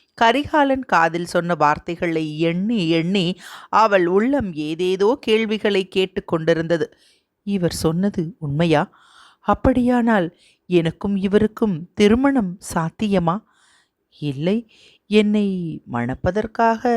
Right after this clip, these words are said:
இல்லாத புரட்டுகளையும் தயாரிக்கிறாரா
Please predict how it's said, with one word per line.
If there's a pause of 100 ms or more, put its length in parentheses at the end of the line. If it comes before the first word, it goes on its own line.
(1300)
இல்லாத
புரட்டுகளையும் (520)
தயாரிக்கிறாரா